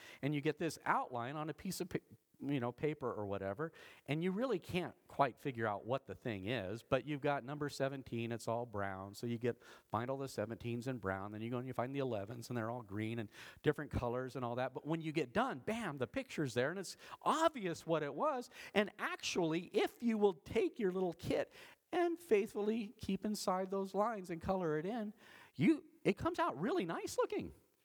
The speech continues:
It's amazing. And this is what the law actually is. It's actually a picture of God.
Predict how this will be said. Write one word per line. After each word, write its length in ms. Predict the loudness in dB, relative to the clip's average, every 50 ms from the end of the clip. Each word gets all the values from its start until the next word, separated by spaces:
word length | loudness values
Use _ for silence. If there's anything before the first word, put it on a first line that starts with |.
| _ _ _ _ _
It's 160 | 0 2 2
amazing. 540 | 2 0 0 -2 -2 -2 -4 -4 -4 -6 -8 -12 -18 _ _ _ _ _ _ -20 -20 -2 0
And 140 | 0 2 2
this 160 | 0 -2 -4
is 140 | -8 0 2
what 180 | 2 2 2 0
the 80 | -2
law 460 | -2 0 0 0 0 0 0 -2 -4 -6 -10 -18 _ _ _ _
actually 1000 | -2 -2 -2 -2 -8 -10 -8 -6 -4 -4 -4 0 0 2 2 2 0 -4 -6 -6 -6
is. 460 | -4 0 0 0 0 -2 -6 -12 -16 _ _ _ _ _ _ _ _ _ _ _ -2
It's 160 | -2 -2 -4 -6 -4
actually 840 | -4 -4 -4 -6 -8 -8 -6 -4 -2 0 0 0 0 -2 -4 -6 -8 _ _ _ _ _ _ _ _ _ _ _ _ _
a 80 | -8 -6
picture 600 | -4 -2 -2 -2 -2 -2 -8 -8 -6 -4 -2 -2
of 120 | -2 -4 -4
God. 320 | -6 -4 -4 -4 -6 -6